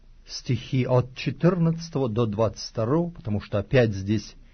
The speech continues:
перечисление имен, и продолжаю двадцать с двадцать третьего стиха и ниже. Аарон взял себе в жену Елисавету, дочь Аминадава, сестру Наасона,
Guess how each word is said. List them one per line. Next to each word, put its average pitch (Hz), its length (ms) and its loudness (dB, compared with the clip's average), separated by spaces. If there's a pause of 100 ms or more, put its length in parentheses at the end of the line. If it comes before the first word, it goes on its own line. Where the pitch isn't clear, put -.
(340)
перечисление 127 960 -2
имен, 120 640 2 (340)
и 131 80 -2
продолжаю 127 720 2
двадцать 127 580 -2 (100)
с 110 120 -6
двадцать 113 340 0
третьего 95 440 -4
стиха 127 540 -6
и 139 60 -6
ниже. 82 480 -2 (640)
Аарон 180 640 6
взял 120 460 4
себе 143 400 0
в 113 80 0
жену 110 400 2
Елисавету, 135 1000 0
дочь 107 480 0
Аминадава, 117 800 0 (380)
сестру - 580 -2
Наасона, 117 1000 2